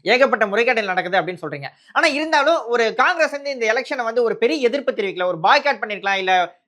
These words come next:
நாங்க வந்து கலந்துக்க மாட்டோம், இல்ல ஏகப்பட்ட முறைகேடுகள் நடக்குது, இதை வந்து தள்ளி போடுங்க அப்படின்னு பெரும் குற்றச்சாட்டு எதுவும் இல்லாம, நம்ம வந்து அந்த கண்டெஸ்ட் பண்றோம்,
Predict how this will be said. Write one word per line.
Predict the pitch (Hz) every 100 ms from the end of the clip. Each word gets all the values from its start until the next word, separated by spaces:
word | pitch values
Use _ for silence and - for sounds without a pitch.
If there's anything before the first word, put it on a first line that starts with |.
| -
நாங்க | 180 196 202
வந்து | 233 285
கலந்துக்க | - 262 285 269
மாட்டோம், | 233 220 240
இல்ல | 220 202 190
ஏகப்பட்ட | 185 220 240 220
முறைகேடுகள் | 202 233 269 240 220
நடக்குது, | 196 185 208
இதை | 196
வந்து | 208 240
தள்ளி | 214 285
போடுங்க | 240 220 180
அப்படின்னு | 240
பெரும் | 220 226 262 320
குற்றச்சாட்டு | 254 240 240 214
எதுவும் | 220 202
இல்லாம, | 160 233 - _ -
நம்ம | 277 320
வந்து | 330
அந்த | 311 254
கண்டெஸ்ட் | 247 254 240 254
பண்றோம், | 220 285